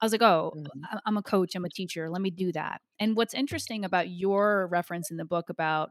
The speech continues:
Speaker 1: you say, you know, you don't want people to go out of their comfort zone 'cause that's really where we don't actually thrive at all and learn,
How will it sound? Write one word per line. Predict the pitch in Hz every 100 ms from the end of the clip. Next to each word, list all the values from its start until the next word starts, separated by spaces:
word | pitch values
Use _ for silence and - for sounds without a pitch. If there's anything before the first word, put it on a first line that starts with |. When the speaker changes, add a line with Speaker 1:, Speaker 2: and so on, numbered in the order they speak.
| _ - _
Speaker 1:
you | 202 196
say, | 185 175 175 -
you | - - 202
know, | 175 170
you | 190
don't | 214
want | 196 180
people | 185 180
to | 170
go | 156 175
out | 160
of | 196
their | 175
comfort | - 165 165
zone | 165 160
'cause | 160
that's | 165 -
really | 170 170
where | 165 160
we | 160 160
don't | 165 165 - _
actually | 170 - 165
thrive | 160 165 160
at | 165
all | 185 202 156 160
and | 170 160
learn, | 185 202 160